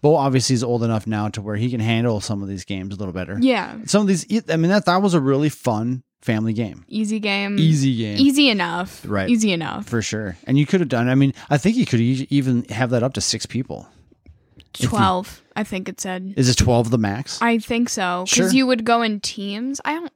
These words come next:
Speaker 1: Yeah, you'd go six and
Speaker 2: Yeah.
Speaker 1: six.
Speaker 2: Yeah, you would go six and six if you did twelve people.
Speaker 1: Right.
Speaker 2: Like, we did teams of two, and there were two teams, me and mom,
Speaker 1: We did teams
Speaker 2: Dad
Speaker 1: of
Speaker 2: and
Speaker 1: two,
Speaker 2: Bo.
Speaker 1: and then there was two teams. Yep.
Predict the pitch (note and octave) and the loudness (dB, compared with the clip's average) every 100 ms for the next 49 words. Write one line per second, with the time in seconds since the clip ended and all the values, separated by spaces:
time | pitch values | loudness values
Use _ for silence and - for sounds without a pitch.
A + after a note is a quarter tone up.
0 | - D3+ E3+ F3+ G3 D3 D3+ A#3+ A3+ G3 | 2 4 4 4 2 2 0 0 2 2
1 | B2 G2+ - - B3 A3 A#3 A#3+ A#3+ - | 2 -2 -8 -6 0 0 0 2 2 2
2 | A3+ G#3+ G3+ - G3+ G3+ - G3+ G3+ F#3 | 0 0 -2 0 -2 0 -2 -4 -4 -4
3 | F3+ F#3 - A3+ A3+ A3+ B3+ A#3+ B3+ C4 | -2 -2 0 2 2 0 -4 -2 0 0
4 | C4+ G2+ G2+ F#2 - A#3 A#3 B3+ B3+ A#3+ | 0 -2 -2 -2 0 0 4 4 4 2
5 | A#3+ A#3 A3 G#3+ - A3+ G3+ A3 C4 - | 0 0 2 0 -2 -2 -2 0 -2 -6
6 | _ _ _ - A3 G#3+ F#3+ F#3 G#3+ G3 | _ _ _ -4 0 0 -2 -4 -6 -4
7 | F#3+ F#3+ G3 - - G#3 G#3 G3+ F#3+ F#3 | -6 -6 -6 -10 -6 -2 0 2 0 0
8 | F#3+ - _ _ _ - A2 A2 G3 F#3+ | -4 -12 _ _ _ 0 0 2 2 2
9 | G3 A2 G#2 A2+ A#2+ G#2 F#2+ F#2+ F#2 - | 2 2 2 4 2 0 -2 -2 -4 -6
10 | G2+ G2+ G#2 B2 G2 | -8 -6 -8 -6 -8